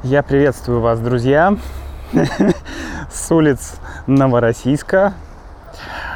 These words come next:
по которым я сейчас и гуляю. И я решил снова записать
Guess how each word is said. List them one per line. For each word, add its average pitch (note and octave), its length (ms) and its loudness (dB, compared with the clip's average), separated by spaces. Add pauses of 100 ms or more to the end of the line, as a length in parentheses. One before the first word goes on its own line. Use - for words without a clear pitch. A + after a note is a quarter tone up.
(180)
по B2 100 0
которым C#3 440 4
я C3 180 4
сейчас B2+ 460 0
и C3+ 40 2
гуляю. D#3+ 680 6 (1300)
И A#2 80 -2
я C3 320 6
решил G#3 480 6 (540)
снова E3 420 4
записать C3 640 0